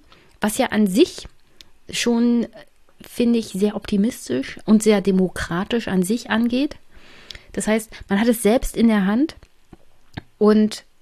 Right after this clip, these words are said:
man hat alle Möglichkeiten, jetzt aus diesem neuen Nationalstaat mit dieser Verfassung auch was Gutes und Positives zu machen. Und deswegen finde ich es ein bisschen tragisch, dass man danach so in diese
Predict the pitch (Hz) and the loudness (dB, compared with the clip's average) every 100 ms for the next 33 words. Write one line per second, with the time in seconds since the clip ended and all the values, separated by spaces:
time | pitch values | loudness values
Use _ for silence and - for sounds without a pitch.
0 | - - - 208 208 190 208 - - 262 | -20 -20 -6 0 0 0 -2 -4 2 4
1 | 254 233 240 247 233 - 220 220 226 220 | 6 4 2 -2 -4 -6 -6 -4 -4 -4
2 | 214 - - 208 - 196 208 196 196 190 | -4 -8 -8 -6 -6 -6 -4 -2 0 0
3 | 208 208 196 - 202 185 196 208 214 202 | 0 0 -2 -4 -4 -2 -4 -6 -6 -6
4 | 208 196 196 202 196 - 196 - 202 214 | -6 -6 -6 -6 -6 -6 -10 -10 -6 -4
5 | 208 - - - - - - - - _ | -4 -6 -20 -20 -20 -20 -20 -20 -20 _
6 | _ _ _ _ - 196 214 214 - - | _ _ _ _ -6 -4 0 -2 -2 -2
7 | 226 269 247 233 220 214 - 226 220 214 | -2 0 -2 -2 0 -2 -2 -2 0 -2
8 | 214 196 - - 208 240 180 156 180 180 | -4 -6 -6 -2 -2 0 -2 0 0 0
9 | - 214 208 214 - - - - - _ | 0 2 2 -2 -8 -16 -16 -16 -20 _
10 | _ - 233 269 233 233 214 - - 202 | _ 0 2 2 0 0 -4 -4 -4 -2
11 | 269 220 285 - - 233 220 233 220 214 | 0 0 0 -4 -4 -2 0 0 0 0
12 | 233 233 233 220 214 214 208 208 | -2 -2 -4 -2 -2 -2 -2 -4